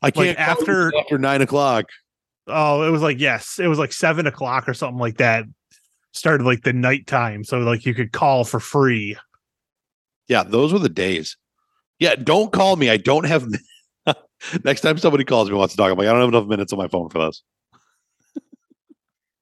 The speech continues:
Speaker 2: My, uh, there's, there's only certain people that I'll answer the phone when I see them calling. Like, obviously, like, mom, dad, you know, brother, stuff like that.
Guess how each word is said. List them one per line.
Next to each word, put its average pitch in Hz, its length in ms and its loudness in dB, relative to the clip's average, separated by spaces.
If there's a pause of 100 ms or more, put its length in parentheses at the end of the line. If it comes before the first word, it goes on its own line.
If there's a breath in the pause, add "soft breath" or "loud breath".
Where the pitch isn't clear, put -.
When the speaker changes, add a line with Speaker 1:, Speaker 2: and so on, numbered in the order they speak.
(240)
Speaker 2:
My, 127 300 2
uh, 131 480 2 (140)
there's, 156 320 2
there's 190 220 2
only 240 200 2
certain 156 380 0
people 151 340 0
that 131 140 2
I'll 123 120 2
answer 120 320 -4
the 120 80 -2
phone 107 500 -4 (260)
when 135 160 4
I - 20 6
see 117 160 -2
them 117 140 2
calling. 104 340 0
Like, 110 140 -4
obviously, 131 360 2
like, 120 220 2
mom, 123 320 2
dad, 110 460 0 (680)
you 135 80 0
know, 107 240 -2 (140)
brother, 117 640 2
stuff - 380 -2
like 113 180 -4
that. 104 380 -6